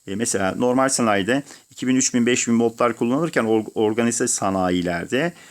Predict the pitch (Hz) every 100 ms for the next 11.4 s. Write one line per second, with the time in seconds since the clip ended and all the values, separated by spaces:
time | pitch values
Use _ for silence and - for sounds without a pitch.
0 | - - 131 110 95 120 104 117 131 123
1 | 110 101 107 - 165 120 110 110 113 110
2 | 101 92 90 76 - - 123 143 139 117
3 | 104 98 117 113 127 185 190 _ - -
4 | 113 101 90 - - - _ - 101 85
5 | 87 90 139 160 _ _ - - _ 104
6 | 95 92 104 131 107 151 131 92 85 135
7 | 185 _ - - - - 135 151 - 165
8 | 165 170 170 202 165 147 151 139 131 120
9 | 101 92 87 90 104 131 - - 185 165
10 | - 101 98 92 98 165 175 170 147 139
11 | 120 92 -